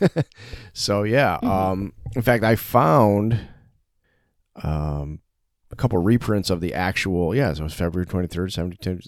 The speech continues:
Speaker 1: seventeen seventy-five. When a loyalist writing began to appear in New York newspaper in seventeen seventy-five,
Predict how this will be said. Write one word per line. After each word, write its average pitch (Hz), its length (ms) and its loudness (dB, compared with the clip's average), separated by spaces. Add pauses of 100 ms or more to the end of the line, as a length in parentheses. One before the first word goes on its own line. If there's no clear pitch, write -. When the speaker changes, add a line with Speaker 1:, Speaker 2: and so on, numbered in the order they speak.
(140)
Speaker 1:
seventeen 101 400 -4
seventy-five. 92 760 -4 (560)
When 117 200 2
a 117 40 6
loyalist 165 520 8
writing 127 300 6
began 107 420 0
to 107 100 2
appear 107 360 0
in 101 140 -4
New 92 80 -2
York 104 280 -2
newspaper 95 520 -2
in 90 60 -2
seventeen 95 380 -4
seventy-five, 87 720 -2